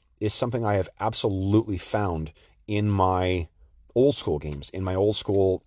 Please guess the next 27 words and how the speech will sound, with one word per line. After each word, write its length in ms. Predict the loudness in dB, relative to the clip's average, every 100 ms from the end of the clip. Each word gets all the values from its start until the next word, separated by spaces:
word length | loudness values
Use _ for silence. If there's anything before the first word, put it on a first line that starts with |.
| -8
uh, 220 | -6 -6
play 320 | -2 0 0
of, 360 | -2 -6 -4 -2
um, 380 | 0 -2 -4 -10
of 100 | -14 -8
Ash. 420 | -6 -6 -8 -14 _ _ _ _ _ _ 0
Uh, 180 | 2 2 0
and 500 | 0 2 2 0 -4 _ _ -20 _ _ _ _ _ _ _
I'm 320 | 2 4 4 0 _ _ _ _ _ -6
getting 280 | 4 4 4
some 240 | 2 2
of 80 | 2
that 180 | 0 -2 0
in 280 | 0 2 0
our 600 | 2 4 6 6 4 0 -4 _ _ _ -10
Barrow 320 | 2 4 4
Maze 260 | 2 0 -2
game, 380 | -2 -2 -4 -10 -20 _ _ 2
but 240 | 4 4 _ _ _ _ _ _
I 180 | 0 0
wonder 540 | 2 0 0 2 0 0
if 240 | -4 -4 -4
I 160 | -2 -2
could 240 | -2 -4
do 160 | 0 0
it 120 | -2 -6 -4
better. 320 | -2 -2